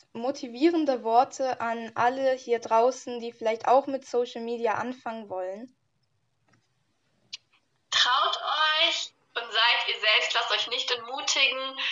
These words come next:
Speaker 2: von den ersten Zahlen, von den ersten vielleicht blöden Kommentaren. Alles, was ihr macht, ist wirklich toll und das könnt nur ihr so machen, wie ihr es macht. Und deswegen bleibt dabei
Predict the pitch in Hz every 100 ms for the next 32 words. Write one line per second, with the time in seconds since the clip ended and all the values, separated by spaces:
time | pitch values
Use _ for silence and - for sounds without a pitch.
0 | - - - 240 240 247 240 233 - 233
1 | 233 - 226 240 269 - - 254 240 240
2 | 254 - - 277 262 262 262 247 240 226
3 | 208 220 240 - 240 226 220 226 - 240
4 | 269 269 - 277 233 233 240 277 254 247
5 | 254 262 - - _ 233 262 247 240 233
6 | 226 226 - 196 - 214 220 220 - -
7 | 214 220 226 226 - 208 208 214 - -
8 | - 220 214 - 262 247 240 247 240 247
9 | 262 262 220 220 220 208 202 190 - 180
10 | 190 - - - 196 185 - 180 196 -
11 | 233 233 - 240 220 208 208 208